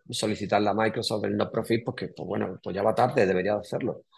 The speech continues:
Porque estamos hablando de entre cinco, seis mil, siete, incluso de diez y quince mil euros anuales que os podríais ahorrar trabajando en el entorno de trescientos sesenta y cinco,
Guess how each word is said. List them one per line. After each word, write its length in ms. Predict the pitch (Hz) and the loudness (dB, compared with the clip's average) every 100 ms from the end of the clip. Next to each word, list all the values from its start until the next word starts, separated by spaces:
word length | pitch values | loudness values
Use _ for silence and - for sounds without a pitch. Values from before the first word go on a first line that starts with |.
| _ _ _ _ | _ _ _ _
Porque 220 | 90 - | -12 -10
estamos 260 | - 92 92 | -6 -4 -2
hablando 400 | 95 98 101 104 | 0 0 2 2
de 420 | 104 107 107 104 | 4 4 4 2
entre 260 | 92 92 90 | -2 -6 -6
cinco, 280 | 110 104 | -2 -2
seis 220 | 117 98 95 | 0 -2 0
mil, 180 | 107 | 0
siete, 320 | 113 117 113 135 | 0 0 4 2
incluso 380 | 104 107 101 | 2 -2 -4
de 380 | 92 92 95 - - | -2 -2 -4 -6 -4
diez 320 | 107 120 123 | 0 0 0
y 60 | |
quince 300 | - 110 98 | -2 -4 -2
mil 200 | 95 101 | -2 0
euros 400 | 107 117 131 - - | 2 2 -2 -4 -8
anuales 580 | 98 95 101 117 143 143 | -4 -2 0 2 0 -2
que 120 | 117 | -2
os 100 | 101 | -2
podríais 360 | - 87 90 - | -6 -6 -6 -6
ahorrar 360 | 90 104 113 123 - - | -6 -6 -8 -12 -20 -20
trabajando 440 | - 95 92 101 104 | 0 2 4 2 2
en 100 | 107 | 2
el 80 | 101 | 0
entorno 320 | 107 104 104 | 0 2 2
de 80 | 98 | 2
trescientos 380 | 101 - 107 | -2 -2 0
sesenta 40 | 123 | 0
y 40 | |
cinco, 260 | 117 143 | 0 0